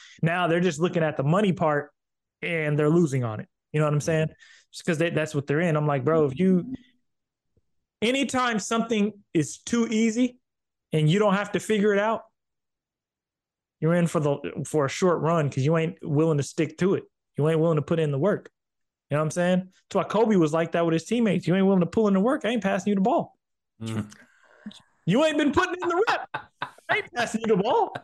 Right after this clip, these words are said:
Speaker 1: I was like, like, a lot of people was like, "Oh, he's just egotistical." Why would he pass him the ball? He's
Speaker 2: <laughs>
Speaker 1: working their asses off. You know? So, I mean, it's the truth, man, you know?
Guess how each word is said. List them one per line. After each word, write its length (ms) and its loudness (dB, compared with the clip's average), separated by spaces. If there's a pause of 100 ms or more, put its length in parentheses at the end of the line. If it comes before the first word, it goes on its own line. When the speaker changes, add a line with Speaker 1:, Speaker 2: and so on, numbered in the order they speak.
(340)
Speaker 1:
I 60 0
was 100 0
like, 240 -2 (160)
like, 140 -2
a 40 4
lot 140 4
of 60 4
people 140 6
was 80 0
like, 140 2
"Oh, 160 2
he's 160 2
just 160 -2
egotistical." 800 0 (480)
Why 340 0
would 220 4
he 100 6
pass 320 0
him 100 2
the 60 4
ball? 320 4
He's 120 4
Speaker 2:
<laughs> 400 -4
Speaker 1:
working 180 -2
their 300 0
asses 180 -6
off. 340 0 (760)
You 100 4
know? 220 2
So, 200 -2
I 100 -2
mean, 180 -2
it's 120 -2
the 120 -6
truth, 300 0
man, 360 -2
you 80 -2
know? 300 -4